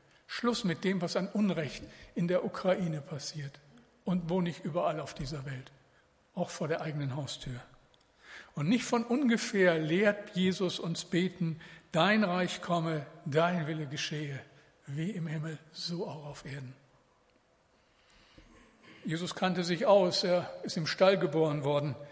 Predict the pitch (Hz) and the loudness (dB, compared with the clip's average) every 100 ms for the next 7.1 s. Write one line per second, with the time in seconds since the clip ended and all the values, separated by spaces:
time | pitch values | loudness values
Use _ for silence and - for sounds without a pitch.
0 | - - - - - 147 185 185 - 196 | -18 -20 -20 -12 -4 4 6 6 8 8
1 | 202 196 - 170 190 196 170 180 165 190 | 8 4 4 4 4 2 0 0 2 2
2 | 202 - 180 170 156 151 143 - - - | 0 2 2 4 4 2 -2 -10 -18 -20
3 | - - _ _ _ - 151 160 185 170 | -20 -20 _ _ _ -8 -4 -2 0 0
4 | 170 151 175 170 156 226 175 170 151 - | 0 0 -2 -2 -4 -4 -4 -4 -6 -8
5 | 170 - - 175 165 - 165 - 160 151 | -6 -6 2 2 2 -6 -6 -4 -2 0
6 | 160 135 - - - - _ 180 160 165 | -2 -6 -10 -20 -20 -20 _ -6 -2 -2